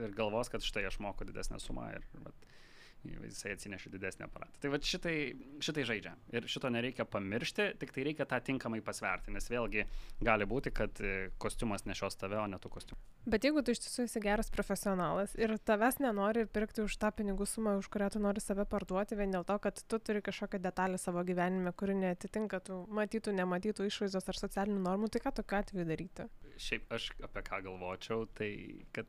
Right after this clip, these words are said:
Speaker 1: e, that's life. <laughs> Ir tu turi rasti raktus į komunikaciją su, su žmonėmis.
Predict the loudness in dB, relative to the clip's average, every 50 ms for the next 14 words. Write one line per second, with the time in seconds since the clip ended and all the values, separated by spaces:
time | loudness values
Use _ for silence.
0 | -8 -10 -10 -10 -8 -8 -10 -10 -10 -8 -6 -4 -4 -4 -4 -2 0 2 2 0
1 | -2 -6 -14 -18 -18 -14 -8 -4 -2 0 0 0 0 0 -2 -2 2 4 6 6
2 | 8 12 12 12 12 12 12 12 12 12 12 12 12 12 12 12 12 12 12 12
3 | 12 12 12 12 12 12 12 12 12 10 6 -10 -12 -12 -6 2 4 4 6 6
4 | 4 2 0 -2 -4 -6 -8 -8 -8 -10 -10 -10 -12 -12 -12 -12 -6 -2 0 0
5 | 0 0 0 -2 0 2 4 4 6 6 4 4 2 0 0 0 0 0 -2 -2
6 | -4 -4 -2 -2 -4 -4 -4 -4 -4 -4 -4 -6 -6 -4 -4 -4 -4 -4 -6 -6
7 | -6 -6 -6 -6 -8 -8 -8 -10 -10 -10 -10 -8 -8 -8 -8 -8 -8 -8 -8 -8
8 | -8 -10 -12 -14